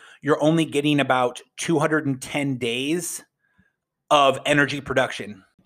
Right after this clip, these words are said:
Even if you combined wind and solar, you're only getting about two hundred nineteen days of energy production versus three hundred thirty-six out of nuclear. So use that. Don't let it,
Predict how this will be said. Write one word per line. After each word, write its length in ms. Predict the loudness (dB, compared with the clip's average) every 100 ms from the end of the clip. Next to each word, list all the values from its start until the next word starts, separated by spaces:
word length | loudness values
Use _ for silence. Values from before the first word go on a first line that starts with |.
| -4
Even 220 | 0 2
if 120 | 0 -2
you 80 |
combined 520 | -2 2 2 2 0 2
wind 180 | 0
and 120 | 0 -2
solar, 320 | 0 2 4
you're 220 | 2 0
only 200 | 0 0
getting 220 | -2 -4
about 320 | -2 -2 -4
two 180 | -4 -2
hundred 300 | 0 0 0
nineteen 600 | 0 -2 -4 -8 -6 -4
days 420 | -4 -2 -2 -4 -6
of 100 | -8 -6
energy 320 | -2 -2 -2
production 640 | -6 -4 -4 -4 -8 -8 -12 -12 -12 -12 0
versus 720 | 4 4 6 6 6 2 -6 -18 -20 _ _ _ _ _ _ _ _ _ _ -20 _ _ _
three 160 | 2 4
hundred 280 | 6 4 4
thirty-six 640 | 2 2 -2 -4 -4 -6 -4
out 100 | -4
of 80 | 0
nuclear. 480 | 0 0 -8 -8 -14 -20 -20 -20 _ _ _ _ _ _ _ _ _ _ _
So 380 | -2 2 2 0
use 300 | -2 0 2
that. 360 | 4 6 4 0 -14 -16 -16 0
Don't 300 | 2 2 2
let 180 | 0 0
it, 300 | -4 -10